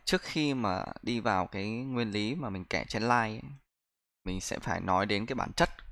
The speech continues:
Trend tức là sao? Tức là một cái đường kẻ cho một cái xu hướng. Thì khi mà chúng ta được học ấy, thì chúng ta sẽ biết được rằng xu hướng tăng theo lý thuyết Dow thì nó thể hiện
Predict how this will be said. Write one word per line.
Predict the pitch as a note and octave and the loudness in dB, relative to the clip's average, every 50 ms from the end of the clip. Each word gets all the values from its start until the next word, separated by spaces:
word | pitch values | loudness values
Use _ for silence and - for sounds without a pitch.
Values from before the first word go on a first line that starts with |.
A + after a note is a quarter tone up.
| - - _ _ _ _ _ _ _ _ _ _ _ _ _ _ _ _ _ _ _ _ - | -18 -20 _ _ _ _ _ _ _ _ _ _ _ _ _ _ _ _ _ _ _ _ 8
Trend | D3 C#3 C3+ C3+ C3 - | 10 10 10 10 6 4
tức | D#3+ D3 | 2 2
là | C#3+ B2+ G2+ | 2 2 0
sao? | - - A2+ A2 A2 G#2+ G2+ - - - - - _ _ _ _ _ _ _ _ _ | 2 4 6 6 6 4 2 -2 -8 -14 -20 -20 _ _ _ _ _ _ _ _ _
Tức | C#3+ D3+ D#3 | -2 2 6
là | D3 B2+ G#2 | 6 6 8
một | G2+ F#2+ G2 - - | 6 4 0 0 0
cái | B2 | 2
đường | F2 - B2 G#2 F#2+ - | 4 6 4 4 4 4
kẻ | - A#2 G#2 C#2+ - C2 D#2 G#2+ A2 A#2 A#2 - | 6 6 6 6 4 2 -2 -4 -6 -8 -10 -6
cho | - - G#2+ G#2+ | 0 2 4 4
một | G#2+ F#2+ - | 4 0 -2
cái | - A#2 | -2 0
xu | - - C3 A#2+ A2+ | 2 2 2 2 4
hướng. | A2+ A2+ G#2+ C3 - - - - - _ _ _ _ _ _ _ _ _ _ _ _ _ _ _ _ _ _ _ _ | 4 4 2 2 0 -4 -14 -20 -20 _ _ _ _ _ _ _ _ _ _ _ _ _ _ _ _ _ _ _ _
Thì | A2+ | -6
khi | A2 - - D3 D3 C#3 | -4 0 2 4 6 6
mà | B2+ G#2+ | 6 4
chúng | - G#2+ A2 A2 | 2 0 0 6
ta | - C3 B2+ B2+ B2 A#2+ A#2+ | 8 10 10 10 10 8 8
được | A#2+ A2+ G2 - | 4 2 0 0
học | - - - G#2 - - | -2 2 2 2 2 2
ấy, | G#2 G#2 - C#3+ C#3 - - - - | -2 -6 -6 -10 -16 -18 -20 -10 -6
thì | A2 G2+ | -6 -4
chúng | - - G2 G2 | -4 -6 -4 0
ta | - A2+ A2 A2 | 4 4 4 4
sẽ | - - E2+ | 2 0 0
biết | A2+ C#3 D#3+ - | 2 2 2 2
được | C3 - - | 0 -4 -4
rằng | G2+ G2+ F#2+ F#2 F2+ G#2+ | -2 -2 -2 -2 -2 -2
xu | - - - A#2+ A2+ A2+ | 0 0 0 0 0 0
hướng | A#2 G#2+ A2+ | 0 -2 -2
tăng | - - C3+ C3 C3 B2+ A#2 A2 A2 B2 - _ _ _ - _ _ _ _ _ _ _ _ _ _ _ _ _ _ _ _ _ _ _ _ _ _ _ _ _ - | 4 6 8 8 8 6 2 -4 -8 -14 -20 _ _ _ -20 _ _ _ _ _ _ _ _ _ _ _ _ _ _ _ _ _ _ _ _ _ _ _ _ _ 4
theo | A#2 A2+ | 6 6
lý | A2 A2 A2 | 6 4 2
thuyết | - - - - | 0 -2 -4 2
Dow | - A#2+ A#2+ A#2+ A2+ A2 G#2+ - - - _ _ _ _ _ _ _ _ _ _ _ _ _ _ _ _ _ _ _ _ _ | 6 8 10 10 8 6 2 -4 -14 -20 _ _ _ _ _ _ _ _ _ _ _ _ _ _ _ _ _ _ _ _ _
thì | G#2+ G2+ | 2 4
nó | G#2 B2+ | 4 4
thể | - - G#2 G2 | 6 4 2 4
hiện | G#2 B2 A#2+ G#2+ | 4 2 2 2